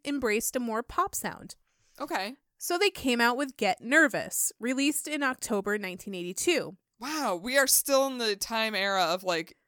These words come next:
Speaker 2: album,
Speaker 1: Every nine
Speaker 2: album,
Speaker 1: months,
Speaker 2: album,
Speaker 1: album, album,
Speaker 2: album.
Speaker 1: album.
Speaker 2: Okay.
Speaker 1: Album tour, album tour, album tour.
Speaker 2: Woof.
Speaker 1: Albums take two weeks to make. Get it the fuck out of there.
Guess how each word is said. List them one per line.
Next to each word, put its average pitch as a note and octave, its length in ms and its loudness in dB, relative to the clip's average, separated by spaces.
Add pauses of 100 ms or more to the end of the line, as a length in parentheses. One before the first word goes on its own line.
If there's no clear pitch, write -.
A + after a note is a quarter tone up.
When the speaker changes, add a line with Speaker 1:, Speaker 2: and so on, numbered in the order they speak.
Speaker 2:
album, G3+ 180 6
Speaker 1:
Every C4+ 220 6
nine C4+ 240 6
Speaker 2:
album, B3+ 180 6
Speaker 1:
months, - 300 -2
Speaker 2:
album, G3 120 2
Speaker 1:
album, G#3+ 360 4
album, G#3+ 300 4
Speaker 2:
album. - 0 -
Speaker 1:
album. F#3+ 320 -4
Speaker 2:
Okay. - 140 -12 (120)
Speaker 1:
Album C#4 380 8
tour, G3+ 340 0
album B3+ 380 6
tour, F#3+ 340 0
album B3 320 4
tour. F3+ 400 -4
Speaker 2:
Woof. E3+ 320 -4
Speaker 1:
Albums B3+ 400 8
take B3+ 180 2
two D4+ 220 4
weeks D4 300 2
to C#4+ 100 -2
make. C#4+ 360 0 (120)
Get A#3 160 4
it B3+ 140 -2
the A#3 60 -2
fuck - 280 -2
out F3 200 0
of D#3+ 60 -14
there. D#3 220 -4